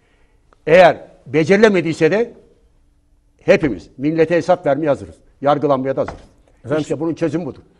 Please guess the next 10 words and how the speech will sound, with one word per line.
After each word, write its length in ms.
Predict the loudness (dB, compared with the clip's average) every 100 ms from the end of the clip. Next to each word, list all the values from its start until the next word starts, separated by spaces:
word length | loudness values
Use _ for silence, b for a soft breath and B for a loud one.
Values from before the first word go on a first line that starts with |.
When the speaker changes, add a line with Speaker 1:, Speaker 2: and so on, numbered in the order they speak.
| _
Speaker 2:
Şimdi 240 | -8 -8
siz 220 | -8 -10
bunu 180 | -8 -8
söylediniz 640 | -6 -4 -4 -8 -10 -8
de 60 | -8
yani 460 | -4 -2 -2 -6 -8
sayı 320 | -8 -4 -2
verdiniz. 480 | -2 -4 -6 -14 -14 -14
Üç 240 | -14 -8
bin, 220 | -8 -8